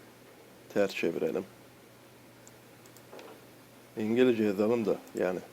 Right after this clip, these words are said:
adamlar sonuçta Türk değil. Belki aralarında Türk vardır.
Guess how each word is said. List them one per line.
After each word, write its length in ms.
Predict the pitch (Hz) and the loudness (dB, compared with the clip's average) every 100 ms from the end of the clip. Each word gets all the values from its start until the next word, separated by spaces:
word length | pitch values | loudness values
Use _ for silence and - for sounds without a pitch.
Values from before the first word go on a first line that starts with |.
| - - | -20 -6
adamlar 380 | 85 92 95 92 | 0 0 0 -2
sonuçta 400 | - 92 - - | -2 -4 -4 -6
Türk 280 | - - - | -6 -4 -2
değil. 180 | 98 98 - - - - - - - - - - - - - - - | -2 -2 -10 -20 -20 -20 -20 -20 -20 -20 -20 -20 -20 -20 -20 -20 -6
Belki 360 | 90 82 - 80 | -4 -4 -6 -4
aralarında 640 | 85 69 73 60 - 104 - - | -4 -4 -6 -6 -4 -6 -8 -16
Türk 280 | - - | -18 -4
vardır. 320 | 90 90 - | -2 -2 -4